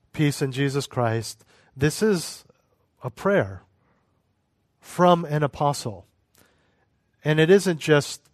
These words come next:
you know, sincerely, and you sign a letter, right? What does that even mean? When you, you sign a letter and you say, "Sincerely," what does that mean? Were you really sincere? I don't, it's just convention, right?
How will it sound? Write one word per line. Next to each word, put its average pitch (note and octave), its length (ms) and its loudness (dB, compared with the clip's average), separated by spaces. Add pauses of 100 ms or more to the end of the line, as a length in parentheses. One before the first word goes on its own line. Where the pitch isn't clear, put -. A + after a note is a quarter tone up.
(220)
you C#3+ 80 -8
know, A#2 340 -2 (840)
sincerely, C#3+ 840 4 (680)
and C3 140 -6
you B2+ 60 -2
sign B2+ 280 -2
a A#2+ 60 0
letter, A2+ 400 -2 (600)
right? B2 80 -4
What C3+ 160 2
does C#3+ 100 0
that C3+ 160 2
even A#2+ 240 -2
mean? G2+ 260 -6
When A2+ 140 -8
you, A#2+ 160 -6
you A#2+ 180 -8
sign C#3 280 -4
a B2+ 40 0
letter B2 220 0
and B2 80 -4
you A#2 60 -8
say, A#2+ 180 -6
"Sincerely," C3+ 680 -2 (520)
what D#3 80 -12
does D3+ 60 -8
that C#3+ 140 2
mean? A#2+ 360 -4
Were A#2+ 100 -8
you B2 120 -6
really C#3+ 220 2
sincere? C#3 580 -2 (640)
I C3+ 220 -4
don't, C#3+ 340 2
it's B2+ 140 -8
just - 260 -2 (960)
convention, B2+ 640 -2 (520)
right? B2+ 280 -2